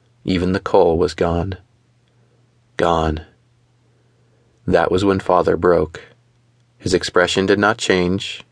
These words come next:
He did not cry or rage or snap at Tell for rattling his hammer in its loop, but his shoulders slumped. Tell saw them slump, and although father acted brisk and practical that night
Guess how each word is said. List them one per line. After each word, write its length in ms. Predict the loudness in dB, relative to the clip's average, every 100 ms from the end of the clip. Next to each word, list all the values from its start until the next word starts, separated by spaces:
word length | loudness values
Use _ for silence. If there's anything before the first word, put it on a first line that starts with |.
| _
He 140 | -4
did 100 | -2
not 180 | 0 -2
cry 540 | -2 -2 0 2 0 0
or 120 | 0
rage 540 | 0 2 2 0 -4 -6
or 80 |
snap 400 | -4 -4 -2 -2
at 120 | -2 -4
Tell 280 | -2 -2
for 180 | -2 -2
rattling 400 | 0 0 -2 -2
his 120 | -2
hammer 340 | -2 -2 0 -2
in 80 | -2
its 180 | -4
loop, 320 | -2 -2 -2 -10 _ _ _ _ _ _ _
but 140 | 0
his 100 | 0
shoulders 460 | -2 2 2 2 -2
slumped. 500 | -4 -2 -2 -4 -10 _ _ _ _ _ _ _ _ _ _
Tell 200 | 0 0
saw 280 | 2 0 2
them 160 | 0
slump, 480 | -2 -2 -2 -2 -6 -20 _ _
and 140 | -2
although 260 | 0 2 2
father 400 | 2 0 2 2
acted 360 | 0 -2 -4 2
brisk 420 | 4 4 0 -4
and 160 | -4
practical 540 | 0 -2 -2 -8 -4 0
that 180 | 0 0
night 320 | 0 -2